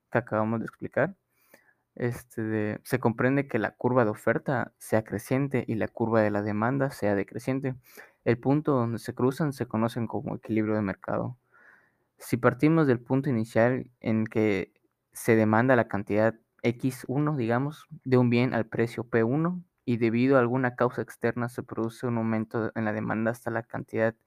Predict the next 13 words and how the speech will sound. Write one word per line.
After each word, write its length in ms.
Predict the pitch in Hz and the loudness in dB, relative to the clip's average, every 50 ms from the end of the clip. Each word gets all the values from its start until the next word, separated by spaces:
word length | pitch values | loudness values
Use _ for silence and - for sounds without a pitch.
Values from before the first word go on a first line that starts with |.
| _ _ _ _ _ _ _ _ | _ _ _ _ _ _ _ _
pongámosle 500 | - 123 120 113 110 113 120 113 107 113 113 | -4 0 2 2 2 2 0 -2 -4 -8 -10
Q 200 | _ - 127 117 | _ -2 0 0
dos, 280 | 117 139 180 - - _ _ _ _ _ _ _ _ | 0 0 -2 -4 -8 _ _ _ _ _ _ _ _
el 160 | - 120 120 | -4 -2 2
precio 340 | - 127 139 135 - 165 135 | 4 4 4 4 2 0 0
del 200 | 123 107 104 - | 0 -2 -4 -2
bien 260 | 113 113 117 123 123 | 0 0 0 2 0
aumentará 580 | - 123 120 113 104 101 - 107 107 107 113 | 0 0 0 -2 -2 -2 -2 0 2 2 2
hasta 180 | 131 139 - 135 | 0 0 -4 -10
situarse 600 | - - 123 - - 110 107 139 - - 135 - | -14 -16 -14 -6 -2 -2 -2 -2 -2 -6 -8 -6
en 280 | - 113 110 117 - - _ _ _ | -6 -6 -6 -6 -8 -10 _ _ _
P 180 | - 110 107 92 | -2 0 0 0
dos. 380 | 95 92 - - - - _ | 0 -2 -6 -10 -18 -20 _